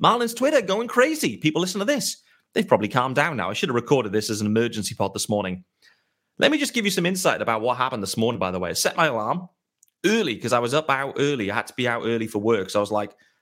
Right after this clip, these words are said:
"I need to watch all of this game before I'm out." Set the alarm early, got down. It's still dark, similar to this now. And came onto the app and I was like, "What the hell's going on here?" Still showing on the, uh, M L B T V app as post-game live show. I was thinking, "What the hell?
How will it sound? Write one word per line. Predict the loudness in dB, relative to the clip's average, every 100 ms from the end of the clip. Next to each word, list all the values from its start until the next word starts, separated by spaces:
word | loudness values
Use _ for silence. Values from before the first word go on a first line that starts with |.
| _
"I | 4
need | 4
to | 2
watch | 2 0 0
all | 2 2
of | 2
this | -4 -2
game | -2 -2 -6 -8
before | -4 2 4
I'm | 2
out." | -2 -8 _ _ -6
Set | 0 0
the | 0
alarm | 0 0 0
early, | -2 -2
got | 0 0 0
down. | -2 -2
It's | -4
still | -2 2
dark, | 2 2 -2 -12 _
similar | -4 -2 -2 -4
to | -4
this | -2 0
now. | -2 -4 _ _ _ _ _ _
And | 0 2 0 -4 -6 -12 _ _ _ _ _ _ _ _ _ 0
came | 2
onto | 2 -2 -2
the | -2
app | -2 -4
and | -4
I |
was | -4
like, | -4
"What | -6 -4
the |
hell's | -2 0
going | 0 0 2
on | 0
here?" | -2
Still | -4 -2 -2
showing | 0 2 2 0
on | -2
the, | 0 0
uh, | 0 0
M | -2
L | -2
B | -4
T | -2 -2
V | 0 0
app | -2 -2
as | -6
post-game | -8 _ 0 0 2 2 2 0
live | 0 -2 -4
show. | -4 -2 -2
I |
was | -2
thinking, | -4 -2 0
"What | 0 2
the | 0
hell? | 0 -2 -2 -4